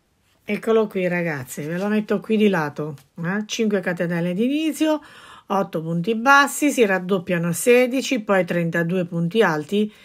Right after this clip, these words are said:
e adesso andiamo a fare i nostri quarantotto, perché me li so segnati pure io, raga, eh? Non è che...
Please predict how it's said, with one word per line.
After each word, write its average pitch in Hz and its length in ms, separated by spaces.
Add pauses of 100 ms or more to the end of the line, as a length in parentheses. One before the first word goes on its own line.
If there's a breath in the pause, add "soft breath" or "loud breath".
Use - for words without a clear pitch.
(220 loud breath)
e 220 100
adesso 190 380
andiamo 185 340
a 202 60
fare 165 560 (240 loud breath)
i 220 100
nostri 175 420
quarantotto, 165 800 (360 loud breath)
perché 196 240
me 214 140
li 214 120
so 220 140
segnati 226 440
pure 208 220
io, 147 140
raga, 147 400
eh? 170 120
Non 175 220
è 175 160
che... 147 400